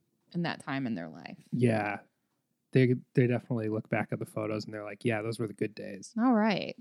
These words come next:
Speaker 1: It's like us with slap bracelets.
Speaker 2: Exactly like us with snap bracelets.
Speaker 1: That's when I peaked. That neon green slap bracelet we got at United Dairy Farmers.
Speaker 2: I'm still on the way up.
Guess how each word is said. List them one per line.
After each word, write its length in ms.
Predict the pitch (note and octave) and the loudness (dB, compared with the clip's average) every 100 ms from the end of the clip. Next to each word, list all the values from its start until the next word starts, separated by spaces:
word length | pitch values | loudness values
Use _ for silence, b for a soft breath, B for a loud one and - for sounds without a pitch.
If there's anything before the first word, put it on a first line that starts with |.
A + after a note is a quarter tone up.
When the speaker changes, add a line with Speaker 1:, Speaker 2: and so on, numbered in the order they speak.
| _ | _
Speaker 1:
It's 140 | A3+ C4 | -2 2
like 160 | B3+ | 4
us 240 | - F3 - | 4 2 -2
with 80 | |
slap 340 | - E3 D#3+ - | -4 -2 -2 0
bracelets. 680 | E3+ F3 - C4+ - - - | -2 0 0 -4 -4 -20 0
Speaker 2:
Exactly 500 | C#3+ C3+ C#3+ D#3+ F#3+ | 2 8 10 12 12
like 220 | D3+ A#2+ - | 12 10 2
us 180 | A2 | -2
with 140 | - A2 | -2 -4
snap 300 | - A2+ - | -4 -6 -6
bracelets. 360 | G#2 A2+ - G3+ | -8 -8 -4 0
Speaker 1:
That's 180 | B3+ | 2
when 120 | F#3+ F3 | 4 6
I 120 | F3 | 4
peaked. 500 | - E3 A#2+ - - _ _ - | 4 2 2 -4 -20 _ _ 0
That 120 | F#3 | 2
neon 360 | F3+ F#3 F#3+ F#3 | 6 6 6 6
green 180 | F#3 F#3 | 4 4
slap 320 | - F#3+ G3 | 4 4 4
bracelet 460 | F3 E3 - D#3 | 4 4 2 0
we 80 | D#3+ | 2
got 180 | E3+ E3 | 4 4
at 80 | D3+ | 2
United 400 | D#3+ E3 E3 D#3+ | 2 4 4 4
Dairy 260 | E3 D#3+ | 4 4
Farmers. 640 | D#3 D#3 C#3+ C#3 C#3 - - _ - | 2 -2 -2 -2 -4 -8 -16 _ 0
Speaker 2:
I'm 140 | - | 2
still 160 | C#3 F3+ | 6 10
on 160 | F3 D#3+ | 12 12
the 60 | |
way 220 | C3+ C3 B2 | 12 10 8
up. 200 | A2+ | 4